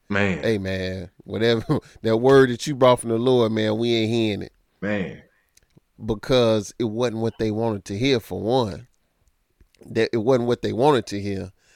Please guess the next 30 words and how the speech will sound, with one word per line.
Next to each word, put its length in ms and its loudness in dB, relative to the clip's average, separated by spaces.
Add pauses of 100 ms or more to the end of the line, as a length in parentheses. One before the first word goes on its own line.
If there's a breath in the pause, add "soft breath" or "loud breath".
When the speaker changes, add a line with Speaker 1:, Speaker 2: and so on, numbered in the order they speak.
(220 soft breath)
Speaker 2:
But, 380 -2 (580)
hey, 140 2
man, 500 0 (1080)
it 100 4
was 220 -2
easy 360 -2
for 140 -10
you 160 -4
to 60 -6
come 240 -2
out 180 -4
your 100 -2
mouth 280 -4
and 100 -10
say 180 -4
you 220 -6
was 120 -6
gonna 200 -2
listen 520 -6 (640 soft breath)
until 340 -2
the 120 -2
message 580 0
that 280 -6
you 80 -12
get 380 -6 (460 soft breath)
ain't 240 -6
the 80 -6
message 520 -4
that's 240 -4
pleasant. 540 0